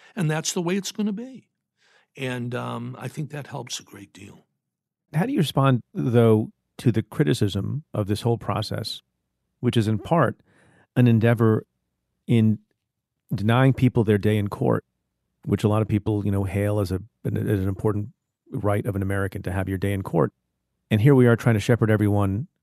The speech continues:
Speaker 2: towards not having their day in court so that the airlines or some other folks who may have been liable don't have to be tied up and perhaps bankrupted by litigation. Is that a valid criticism, or does that miss the point?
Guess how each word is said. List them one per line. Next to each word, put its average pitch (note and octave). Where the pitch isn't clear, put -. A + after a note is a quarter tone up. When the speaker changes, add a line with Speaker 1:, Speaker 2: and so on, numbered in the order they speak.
Speaker 2:
towards -
not A2
having G2+
their F2+
day F2
in F2
court G2+
so G#2
that G2
the G#2+
airlines A2
or G2
some G2+
other G#2
folks G#2+
who G#2
may G2
have F#2
been F2+
liable G2+
don't A2
have G#2
to G2+
be G#2
tied G2+
up A2+
and G2
perhaps F#2
bankrupted G2+
by G2
litigation. G2+
Is D3+
that E3
a D3+
valid C#3+
criticism, D3
or A2
does F#2+
that G2+
miss G2+
the G#2
point? G2